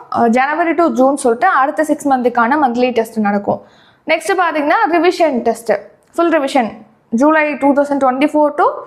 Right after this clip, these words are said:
ஜூன் டூ தௌசண்ட் டுவென்டி ஃபைவ் வரைக்கும் ரெண்டு ஃபுல் ரிவிஷன் டெஸ்ட் இருக்கும். So, ஃபுல் ரிவிஷனில் டூ ஹண்ட்ரட் கொஸ்டின் இருக்கும்.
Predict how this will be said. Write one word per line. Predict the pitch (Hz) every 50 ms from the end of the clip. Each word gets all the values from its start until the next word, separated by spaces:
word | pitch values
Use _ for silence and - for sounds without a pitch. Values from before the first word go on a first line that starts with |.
| - - _ _ _ -
ஜூன் | 254 311 330 330
டூ | 311 302 294
தௌசண்ட் | 285 294 262 269 269 269
டுவென்டி | 269 247 240 247 262 269
ஃபைவ் | 262 247 233
வரைக்கும் | 226 220 220 220 220 - 349 403
ரெண்டு | 359 277 277 311 311 339
ஃபுல் | 294 294 294 294 285
ரிவிஷன் | 294 277 277 269 277 262 254 240
டெஸ்ட் | 240 233 208 - - 226
இருக்கும். | 214 202 196 - 185 - - - _ _ _ _ _ _
So, | - - 311 302
ஃபுல் | 320 320 320 311 330
ரிவிஷனில் | 320 311 311 302 302 330 370 -
டூ | 349 349 339 330
ஹண்ட்ரட் | 311 277 262 254 247 254
கொஸ்டின் | 233 226 226 226 247 233 214
இருக்கும். | 208 208 208 - 208 - -